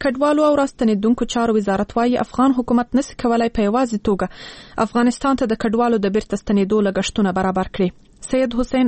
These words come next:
عالمي بلخي نن د جی اووه پلس یا اووه باندې ډلې هیوادونو غونډې ته وویل چې دغه ستونزه ملي او نړیوال اړخونه لري او نړیوال هم باید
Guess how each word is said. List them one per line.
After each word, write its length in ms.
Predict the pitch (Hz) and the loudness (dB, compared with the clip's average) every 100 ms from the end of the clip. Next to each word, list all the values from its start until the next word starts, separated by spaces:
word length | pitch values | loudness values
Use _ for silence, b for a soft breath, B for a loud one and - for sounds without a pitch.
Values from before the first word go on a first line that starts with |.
| - | 2
عالمي 340 | 208 208 220 | 2 4 2
بلخي 360 | 196 190 - 262 B B B - | 2 -2 -2 -4 B B B 0
نن 260 | 220 247 254 240 - 202 | 2 4 2 0 0 0
د 80 | 196 202 | 0 0
جی 100 | 262 262 | -2 0
اووه 280 | 208 220 226 - - | 2 2 0 -2 -4
پلس 200 | 208 202 - | -2 -2 -2
یا 180 | 208 196 185 - | 0 0 -2 -2
اووه 220 | 220 247 254 | 0 2 2
باندې 340 | 226 208 208 - 196 | 2 2 2 0 0
ډلې 180 | 202 202 196 | 0 2 0
هیوادونو 420 | 190 185 233 220 | 0 2 2 2
غونډې 220 | 220 226 214 | 2 0 0
ته 80 | 208 | 0
وویل 300 | 226 254 247 - | 2 0 -2 -2
چې 100 | 254 B B B 220 | -2 B B B -2
دغه 160 | 220 214 | 0 -2
ستونزه 440 | - 247 240 220 208 | 0 0 2 4 2
ملي 240 | 196 262 | 2 0
او 140 | - 208 | 2 2
نړیوال 440 | 202 202 196 208 202 196 | 4 2 2 0 0 -2
اړخونه 340 | 190 262 240 233 | -2 2 2 4
لري 160 | 233 | 2
او 60 | 233 | 2
نړیوال 480 | 208 190 190 202 208 | 2 2 2 2 2
هم 140 | 277 277 | 0 2
باید 320 | 220 214 | 0 -2